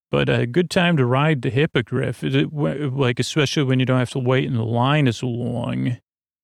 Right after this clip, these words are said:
Then I think, okay, so this was lunchtime, if I'm looking at my notes. Okay, we, 'cause we were up at seven forty-one, nine forty-six was when we started riding the rides.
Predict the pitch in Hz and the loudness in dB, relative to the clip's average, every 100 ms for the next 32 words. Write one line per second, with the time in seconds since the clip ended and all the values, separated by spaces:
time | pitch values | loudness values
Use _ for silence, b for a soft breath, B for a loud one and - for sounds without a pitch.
0 | _ _ _ _ _ _ _ _ 160 127 | _ _ _ _ _ _ _ _ -8 -2
1 | 165 220 262 196 - 233 220 - 175 165 | 0 2 2 0 2 2 2 2 2 2
2 | - 127 - 160 240 - 247 143 135 127 | 0 0 0 2 0 0 -2 0 0 2
3 | 151 190 - - 113 113 - - 113 120 | 2 2 -2 -4 -2 -2 -4 -4 -4 -4
4 | - _ _ _ _ _ - 127 135 131 | -6 _ _ _ _ _ -16 -4 -2 0
5 | 143 - 143 135 127 127 143 131 - 151 | 0 0 2 2 2 2 2 0 0 -2
6 | - 127 127 139 - 139 139 139 139 151 | 0 0 0 0 -2 -2 0 2 2 2
7 | 151 - 160 151 156 - 156 147 147 139 | -2 -2 0 0 0 -2 -2 0 0 0
8 | 147 147 143 147 143 139 143 143 - 139 | 2 2 2 2 0 0 2 0 0 0
9 | 135 127 - 143 - - 131 143 139 127 | 2 0 0 -2 -2 -4 -4 -2 -2 -2
10 | - 131 127 120 131 127 123 131 123 131 | 0 0 0 0 0 0 0 -2 0 0
11 | 127 127 127 127 123 - - | 2 2 0 -2 -4 -8 -10